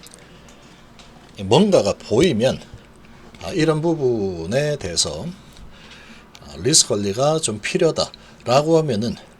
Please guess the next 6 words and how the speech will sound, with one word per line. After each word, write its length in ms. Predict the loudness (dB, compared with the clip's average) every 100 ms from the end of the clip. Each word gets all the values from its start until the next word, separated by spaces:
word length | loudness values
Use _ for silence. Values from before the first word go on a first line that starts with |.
| -20 -20 -20 -12
이 80 | -2
리스크 300 | 2 2 0
관리 520 | -4 -2 -2 2 0
측면에서 800 | 2 0 0 -4 -4 -4 -4 -8 -14 -14 -12 -10 -8
좀 180 | -6
이야기를, 680 | 0 0 2 -2 -2 -4 -6